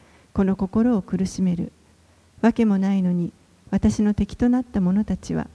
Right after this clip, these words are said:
鳥を狙うように私を付け狙った。彼らは私を穴に入れて殺そうとし、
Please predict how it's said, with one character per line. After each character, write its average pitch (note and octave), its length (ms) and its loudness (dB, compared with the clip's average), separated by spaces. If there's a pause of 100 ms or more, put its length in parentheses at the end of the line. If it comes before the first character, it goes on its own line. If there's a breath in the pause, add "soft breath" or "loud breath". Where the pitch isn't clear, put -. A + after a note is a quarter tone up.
(640)
鳥 A#3+ 220 4
を B3+ 100 4
狙 A#3+ 300 2
う B3+ 80 2
よ B3 160 2
う A3 60 2
に A3+ 300 0
私 G3 400 0
を A#3 80 2
付 - 280 -4
け G3+ 60 2
狙 F#3+ 160 2
っ F3+ 60 -2 (140)
た。 - 120 -10 (1500 loud breath)
彼 G#3+ 220 4
ら F#3+ 100 4
は F3+ 120 4
私 G#3+ 360 2
を G#3+ 40 4
穴 A3+ 200 2
に C#4 120 4
入 G#3+ 80 2
れ F3+ 100 0
て F3+ 120 -4
殺 G3 220 2
そ G#3+ 160 2
う G3+ 60 2
と F#3 140 -2
し、 - 220 -10